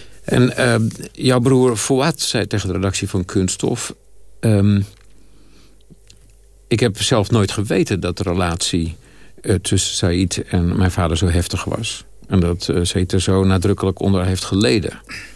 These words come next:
Zelf heb ik altijd een goede relatie met mijn vader gehad. Ik heb wel eens boze gesprekken gehad met Said naar aanleiding van wat hij in de Volkskrant over mijn vader heeft geschreven.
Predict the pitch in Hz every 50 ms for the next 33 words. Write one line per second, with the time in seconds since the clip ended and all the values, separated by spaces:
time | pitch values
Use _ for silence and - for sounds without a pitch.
0 | - - - - 98 90 80 95 85 - - - 92 85 - 95 - 101 - -
1 | 175 175 127 90 87 87 - - - - 90 82 80 85 90 85 - - 90 90
2 | 90 90 87 - 87 82 82 - - - - - - - - - - - - -
3 | - - - - - - - - - - - - - - - - - - - -
4 | - - - - - - - 107 - 120 104 131 117 120 117 - - 120 113 101
5 | 131 131 120 104 107 98 107 104 - - 180 180 - 123 - 110 92 87 92 104
6 | 92 85 - - - - 95 82 - 95 87 98 92 90 85 92 95 - 98 90
7 | 90 87 98 92 87 87 - - 160 156 - - 90 90 80 76 85 87 82 80
8 | 76 87 80 80 80 78 78 - - - - 87 - - 90 78 80 80 - -
9 | - 95